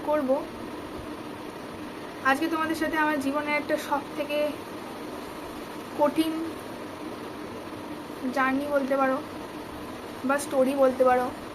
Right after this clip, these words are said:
সেটা তোমাদের সাথে আজকে একটুখানি ভাগ করে নেব। আমি, আহ, মানে এই জিনিসটার কথা বলতে চাইনি, আহ, মানে ভেবেছিলাম বলবো না, কিন্তু আমাকে তো ভিডিও করতে হবে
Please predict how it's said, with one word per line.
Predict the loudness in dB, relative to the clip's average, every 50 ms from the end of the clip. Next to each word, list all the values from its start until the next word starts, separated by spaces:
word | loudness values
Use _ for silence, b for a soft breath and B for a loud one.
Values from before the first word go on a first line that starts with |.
| -10 -10 -10 -6 -2 0
সেটা | 2 4 4
তোমাদের | 4 4 4 4 4
সাথে | 2 2 2 2 4 4
আজকে | 4 4 2 0 0
একটুখানি | 0 0 0 -2 0 0 0 0 -2 -4 -6 -8 -8 -8 -8 -10 -10 -10 -10 -10 -10 -10 -8 -8 -8 -8 -8 -8 -8 -6 -6 -6 -6 -6 -4 -6 -6 -2 0 2 2
ভাগ | 4 4 2 2 6 8
করে | 8 8 8
নেব। | 8 4 2 -2 -6 -8 -10 -10 -10 -10 -10 -10 -10 -8 -8 -8 -8 -4 -4 -2
আমি, | -2 -2 -2 -2 -2
আহ, | -2 -2 0 2 4 4 6 6
মানে | 4 4 2 2 0 -2 -4 -4 -2
এই | 0 0
জিনিসটার | 2 2 2 0 0 0 0 0 2 2
কথা | 2 4 4 4 4 2 2 -4 -6 -6 -6 -6 -6 -6 -8 -10 -10 -10 -10 -10 -10 -10 -10 -10 -10 -10 -10 -4 2 6
বলতে | 6 6 6 6 4 0 0
চাইনি, | 2 2 2 2 2 4 4 4 2 2 0 -4 -6 -4 0
আহ, | 2
মানে | 2 4 4 4 4
ভেবেছিলাম | 2 0 0 0 0 0 2 2 2 4 6 8
বলবো | 8 8 8 8 6 4 4 4
না, | 4 4 2 2 0 -2 -8 -10 -10 -8 -8 -8 -6 -8 -8 -8 -10 -10 -10 -8 -8 -8 -8 -8 -10 -10 -10 -8 -8 -8 -8 -8 -8 -8 -8 -6 -2
কিন্তু | 0 2 2 2 2 2 4 6
আমাকে | 8 8 8 6 4 4 4 6
তো | 6 8 8 6 4 2 2 2 4
ভিডিও | 4 4 4 4 2 4
করতে | 2 2 2 2 2 4
হবে | 4 4 4 2 0